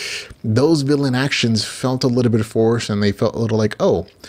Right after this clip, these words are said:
these things happened out of scene, and we're just letting you know about them now so we can do this, can further this plot thing." And, you know, that happens. That, that it, the plot does <laughs> advance, and it's nothing that the main character does. It is all stuff that for the villains and their actions.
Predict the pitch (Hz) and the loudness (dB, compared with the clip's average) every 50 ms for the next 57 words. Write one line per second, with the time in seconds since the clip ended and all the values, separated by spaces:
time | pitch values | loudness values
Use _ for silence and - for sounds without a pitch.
0 | - - - _ _ - 127 127 175 220 208 - - - 135 135 135 135 139 151 | -20 -20 -20 _ _ -10 -6 -2 0 0 0 -2 -2 -4 -2 -2 -2 0 0 0
1 | 151 143 - - 113 117 117 110 107 104 113 120 123 127 - - - 208 170 135 | 0 0 -2 -4 -4 -4 -2 -2 -2 0 0 0 -2 0 0 0 0 -2 -2 -2
2 | 117 104 110 117 117 123 127 143 156 147 131 135 131 123 - 131 135 123 127 127 | -2 -2 -2 -2 -2 -2 -2 0 0 0 0 0 0 -2 -2 -2 -2 -2 -2 -2
3 | 123 127 127 123 123 120 117 - 120 123 135 135 135 143 - - 107 98 104 113 | -2 -2 -2 -2 -2 -4 -4 -4 -4 -2 -2 0 0 0 0 0 0 0 2 0
4 | 113 107 - 107 101 104 101 98 95 104 - - - - - - - - - - | 0 0 0 -2 -2 -2 -2 -4 -4 -8 -10 -16 -20 -20 -20 -20 -20 -20 -20 -20
5 | _ - - 143 156 151 127 123 123 120 - - - - - 143 139 - - - | _ -4 0 0 2 2 2 0 0 0 -2 -4 -6 -8 -12 -12 -12 -8 -4 -2
6 | 165 160 151 151 139 139 139 - - - - 165 151 - - - - 85 80 76 | 0 0 0 0 0 0 0 -2 -4 -6 -4 -4 -4 -4 -4 -6 -6 -6 -6 -8
7 | 71 95 - _ - - - - - _ _ _ - - - - _ - - 233 | -12 -14 -18 _ -20 -20 -20 -20 -20 _ _ _ -20 -20 -20 -20 _ -6 -4 -2
8 | 262 269 208 143 107 95 110 120 123 123 107 90 78 - - 95 107 - - - | 2 2 4 2 2 2 2 2 2 2 2 0 -4 -4 -6 -6 -6 -6 -4 -2
9 | 104 107 107 110 - - 117 113 117 120 127 127 - - - - 127 117 - - | 0 0 0 0 0 0 0 0 2 0 0 -2 -4 -4 0 0 0 0 0 -2
10 | - 127 123 - - 120 120 120 117 123 113 - 117 - - - 123 123 139 - | 0 2 2 2 2 0 -2 0 0 0 -2 -2 -2 -2 0 0 0 2 0 0
11 | - - - - - 110 110 113 117 117 120 - - 151 151 - 160 139 131 147 | -2 -4 -6 -4 -2 0 0 2 0 0 -2 0 0 0 0 0 0 0 0 0
12 | 127 117 117 107 - 120 113 107 104 90 90 85 92 104 104 107 110 104 113 110 | 0 0 0 0 0 0 0 0 -2 -2 -2 -2 -2 -2 0 0 0 0 0 -2
13 | 107 - - - 107 101 - 107 101 - - - - - 107 98 98 98 107 104 | -2 -2 -2 -2 -4 -2 -2 -2 -4 -4 -8 -14 -6 -4 -2 -2 0 0 0 0
14 | 101 104 98 92 95 98 101 101 - 95 92 - - - 87 85 - - - | 0 -2 -2 -2 -2 -2 -2 -4 -4 -6 -8 -8 -8 -8 -8 -6 -4 -6 -6